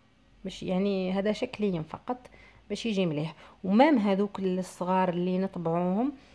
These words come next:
انا نزين بيهم صراحه، وهما بعد نستخدمهم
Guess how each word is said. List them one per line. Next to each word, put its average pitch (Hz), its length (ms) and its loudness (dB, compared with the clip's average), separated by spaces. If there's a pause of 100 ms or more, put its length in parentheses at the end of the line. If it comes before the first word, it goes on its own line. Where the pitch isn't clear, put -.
(240)
انا 226 160 2
نزين 214 420 0
بيهم 165 240 -2
صراحه، 170 480 0
وهما 220 520 4
بعد 247 240 2
نستخدمهم 202 640 -2